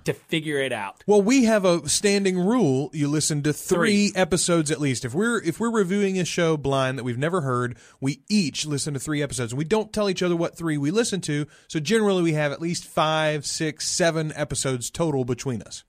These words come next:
Speaker 1: Right. Right. We, that's the standard. Give, give any show three, but this one, if you listen to episode nineteen,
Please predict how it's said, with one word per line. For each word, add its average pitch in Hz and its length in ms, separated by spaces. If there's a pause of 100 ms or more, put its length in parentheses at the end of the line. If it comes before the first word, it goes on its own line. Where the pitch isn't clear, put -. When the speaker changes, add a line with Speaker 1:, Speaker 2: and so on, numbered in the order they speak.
(120)
Speaker 1:
Right. 135 320 (440)
Right. 131 320
We, 143 240
that's 147 240
the 151 60
standard. 120 480 (360)
Give, 175 220 (120)
give 170 220
any 190 160
show 147 280
three, 135 440
but 139 200
this 202 260
one, 113 200 (460)
if - 100
you 131 100
listen 151 260
to 151 100
episode 131 380
nineteen, 120 640